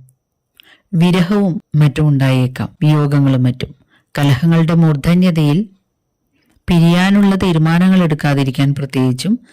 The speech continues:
ശ്രദ്ധിക്കേണ്ടതാണ്. കാരണം, കാലം മോശമാകുമ്പോൾ ചില സമയങ്ങളിൽ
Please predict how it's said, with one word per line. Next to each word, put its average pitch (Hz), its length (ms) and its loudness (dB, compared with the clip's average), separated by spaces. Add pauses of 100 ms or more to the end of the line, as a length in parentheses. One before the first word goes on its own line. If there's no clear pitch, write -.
(240)
ശ്രദ്ധിക്കേണ്ടതാണ്. 131 920 -2 (640)
കാരണം, 160 420 -2 (400)
കാലം 170 440 0 (440)
മോശമാകുമ്പോൾ 175 960 0 (220)
ചില 156 240 0
സമയങ്ങളിൽ 165 680 0